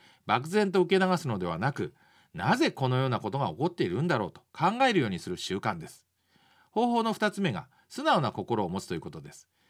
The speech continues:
えー、考える力を高めるには、固定概念や先入観を捨てること、思考の癖に気づくことが重要です。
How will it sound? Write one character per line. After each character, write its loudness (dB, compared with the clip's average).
え -2
ー、 0
考 4
え 2
る 0
力 0
を -6
高 -2
め 2
る 2
に 0
は、 -6
固 -12
定 2
概 4
念 0
や -4
先 0
入 4
観 0
を -4
捨 -8
て 2
る 2
こ 4
と、 2
思 -10
考 4
の 2
癖 2
に 2
気 -4
づ -2
く 0
こ 0
と -2
が 4
重 -2
要 0
で -8
す。 -18